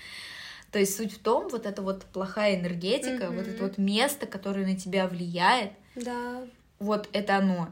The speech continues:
Speaker 1: Это не придуманная история, это рис-, история из реальной жизни,
Speaker 2: Мгм.
Speaker 1: э, с которой я столкнулась.
Speaker 2: Жесть.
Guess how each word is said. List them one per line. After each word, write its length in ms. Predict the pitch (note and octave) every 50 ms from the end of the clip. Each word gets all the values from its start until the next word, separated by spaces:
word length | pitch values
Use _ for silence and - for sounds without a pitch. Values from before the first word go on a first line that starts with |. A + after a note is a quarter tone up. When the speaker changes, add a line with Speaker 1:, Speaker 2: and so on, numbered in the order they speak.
| -
Speaker 1:
Это 240 | - G#3 G#3 B3 B3
не 220 | A3+ A3 A3 A#3+ -
придуманная 500 | C#4+ C4 A3+ G#3+ A#3+ A3+ A3+ G#3+ G#3 G3+
история, 540 | G3 - - - G#3+ A3+ A3+ A3 G3+ G#3 G3+
это 180 | G3+ - -
рис-, 220 | F#3+ G3 G3+ - -
история 520 | - G#3 - - - G3 G#3+ A#3 A#3+ A3+ G3
из 180 | F#3+ G3+ G3
реальной 500 | F#3+ F3+ F3 F3+ G3+ G#3 G#3+ F#3 F#3 F#3+
жизни, 600 | G3 F#3+ F#3+ G3+ G#3 G#3 F#3+ E3+ E3 E3 E3+ E3+ - - - - - - - - - -
Speaker 2:
Мгм. 180 | A#3+ A#3+ A3+
Speaker 1:
э, 200 | - F#3+ F#3+ F#3
с 80 | F#3 -
которой 360 | - G#3 G3+ G#3 G#3+ A3 G#3+
я 120 | G3+ G3 G3
столкнулась. 840 | G3 - G#3+ G3+ G3+ - - G3 F#3 F3 E3 D#3+ D#3+ E3 - - - - - - - - - - - - -
Speaker 2:
Жесть. 600 | A3+ G#3+ A3+ A3+ A3 G#3+ G#3 G#3 G#3 - - -